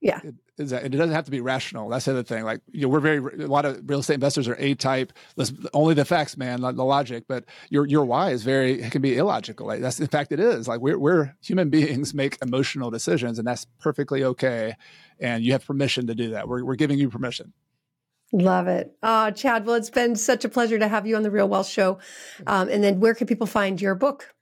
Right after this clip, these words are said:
Speaker 2: Uh, the book is at BiggerPockets. It's on Amazon. It's on Audible. So if you just search for The Small and Mighty Real Estate Investor, it, it's out there. And I hope, hope it's helpful for people, and would love to hear from them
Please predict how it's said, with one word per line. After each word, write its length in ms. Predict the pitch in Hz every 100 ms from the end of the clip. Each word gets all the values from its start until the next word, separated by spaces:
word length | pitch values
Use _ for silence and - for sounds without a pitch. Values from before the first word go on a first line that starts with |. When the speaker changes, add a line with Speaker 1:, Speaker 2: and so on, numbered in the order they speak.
| _ _ _ _ _
Speaker 2:
Uh, 200 | - 135
the 80 | 127
book 180 | 160 185
is 100 | 151
at 160 | 156 135
BiggerPockets. 680 | 151 156 139 139 165 151
It's 100 | 147
on 120 | 127 123
Amazon. 600 | 143 139 139 139 139 127
It's 120 | 113
on 100 | 104
Audible. 480 | 127 131 127 131 127
So 140 | 127
if 40 |
you 60 | 120
just 160 | 123 -
search 220 | 147 -
for 160 | -
The 80 | 127
Small 420 | 120 131 131 139
and 160 | 143 127
Mighty 480 | 123 131 131 127 117
Real 220 | 127 135
Estate 180 | - -
Investor, 500 | 135 151 - 214 208 -
it, 220 | 131 127
it's 160 | 143 131
out 180 | 143 143
there. 380 | 151 156 175 -
And 280 | 120 117 117
I 40 |
hope, 220 | 117 -
hope 160 | 139 147
it's 80 | 135
helpful 240 | 147 -
for 160 | 127 131
people, 460 | 135 131 135 131
and 100 | 123
would 80 | 117
love 160 | 127 127
to 80 | 120
hear 120 | 131
from 160 | 131
them 300 | 123 123 120